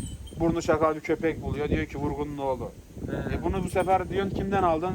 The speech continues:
Speaker 1: Atıyorum diyor Ahmet'ten aldım. Ahmet'e gidip diyorsun bu eşleşmeyi sen mi yaptın?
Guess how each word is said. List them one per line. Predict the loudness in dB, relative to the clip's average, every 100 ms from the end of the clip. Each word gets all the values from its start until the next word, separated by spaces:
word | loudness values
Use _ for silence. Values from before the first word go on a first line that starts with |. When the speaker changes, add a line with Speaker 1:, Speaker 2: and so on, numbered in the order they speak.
| -2
Speaker 1:
Atıyorum | -4 -4 -4 0
diyor | 2 4
Ahmet'ten | 4 0 0 0
aldım. | 0 -2 -4
Ahmet'e | -2 -2 0 0
gidip | -2 -2
diyorsun | -2 -2 -2
bu | -2
eşleşmeyi | -2 -4 0
sen | 0
mi | 0
yaptın? | -2 -4 -8